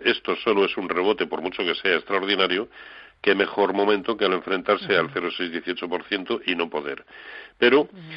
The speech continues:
Speaker 1: lo único que ha hecho de momento ha sido retroceder. Si observamos todo lo que viene subiendo desde seis sesenta y cinco, cada vez que ha alcanzado un nuevo máximo,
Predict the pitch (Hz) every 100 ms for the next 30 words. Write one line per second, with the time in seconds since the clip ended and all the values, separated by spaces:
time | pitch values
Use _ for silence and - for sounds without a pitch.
0 | 147 90 90 98 101 98 98 120 104 95
1 | 98 110 - 110 85 85 76 - 82 98
2 | 82 - 85 - 82 90 92 95 - -
3 | 98 95 90 95 92 87 - 95 98 85
4 | 82 80 82 - 95 82 92 85 92 98
5 | 87 113 104 131 139 - - _ - 113
6 | 101 110 - - 98 92 92 95 87 113
7 | 90 90 98 98 98 101 - 110 143